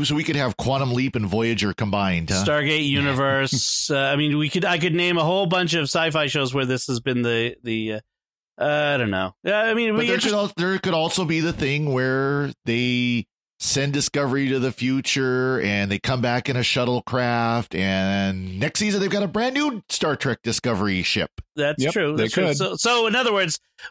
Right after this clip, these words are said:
Speaker 2: w-, th-, anything we assume right now, uh, they can, they can s-, wiggle out from underneath, uh, with, uh, writing. So,
Speaker 1: Because of
Speaker 2: all
Speaker 1: course
Speaker 2: right.
Speaker 1: they still gotta, they still gotta get rid of the Spore Drive somewhere,
Speaker 2: Right.
Speaker 1: somehow.
Speaker 2: Right. The Spore Drive does have to go before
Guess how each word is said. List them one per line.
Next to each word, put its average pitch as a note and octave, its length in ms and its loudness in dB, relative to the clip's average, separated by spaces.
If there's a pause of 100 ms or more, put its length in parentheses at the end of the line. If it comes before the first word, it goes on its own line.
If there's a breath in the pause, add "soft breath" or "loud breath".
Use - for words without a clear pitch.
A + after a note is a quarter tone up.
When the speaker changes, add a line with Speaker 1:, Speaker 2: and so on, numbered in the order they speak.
Speaker 2:
w-, E3+ 180 0
th-, D#3+ 140 0
anything G3+ 400 2
we E3+ 140 2
assume D3+ 280 2
right B2+ 160 0
now, A#2+ 340 2
uh, C3 280 2
they C#3 160 0
can, A#2+ 340 -2 (200)
they C3 80 0
can A#2+ 280 -4 (140)
s-, - 260 -8
wiggle D3+ 360 0
out B2 140 0
from B2 140 -2
underneath, A2 520 -2
uh, A2 260 0
with, G#2 260 0 (600)
uh, G2 280 -6
writing. A2+ 420 -4 (220)
So, - 120 -14
Speaker 1:
Because D#3+ 140 -2
of E3 40 0
Speaker 2:
all G3+ 80 0
Speaker 1:
course - 120 0
Speaker 2:
right. - 40 0
Speaker 1:
they C#3 80 0
still D3 160 0
gotta, B2 320 -2
they C#3 120 0
still D3+ 140 0
gotta D3 180 0
get A#2 120 0
rid A#2+ 140 0
of G#2+ 60 0
the G#2+ 100 0
Spore B2 320 -2
Drive D#2+ 560 -2 (560 loud breath)
somewhere, F#2 540 0
Speaker 2:
Right. F2 100 -6
Speaker 1:
somehow. E2+ 560 0 (180)
Speaker 2:
Right. C3 300 -2
The D3 80 -4
Spore F3 260 -2
Drive D3+ 180 0
does C#3+ 220 0
have C#3+ 140 -2
to C#3 80 -4
go B2 180 0
before A2+ 540 -2